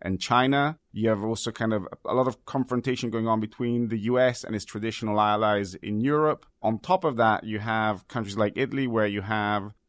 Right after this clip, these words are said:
a right-wing populist government, which is kind of questioning its presence within the Eurozone. And, uh, there's a migrant crisis. Spain has also has a minority government. We have Brexit.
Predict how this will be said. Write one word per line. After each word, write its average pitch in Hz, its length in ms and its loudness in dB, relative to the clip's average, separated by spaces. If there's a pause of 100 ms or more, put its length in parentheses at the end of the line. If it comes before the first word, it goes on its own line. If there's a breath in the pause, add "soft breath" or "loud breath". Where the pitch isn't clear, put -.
(100)
a 98 120 -2
right-wing 113 720 4
populist 120 600 0
government, 113 540 4
which 101 180 -4
is 101 120 -6
kind 110 240 -2
of 104 180 -2
questioning 113 540 0
its 101 200 -4
presence 123 600 2
within 117 320 2
the 131 180 2
Eurozone. 131 640 4
And, 101 240 -2 (100)
uh, 107 140 -2
there's 98 180 -4
a 104 60 0
migrant 147 500 4
crisis. 135 800 0
Spain 127 460 0
has 117 160 0
also 117 280 -2
has 107 380 2
a 101 80 -2
minority 127 640 4
government. 123 460 2
We 92 100 -6
have 90 120 -6
Brexit. 127 720 0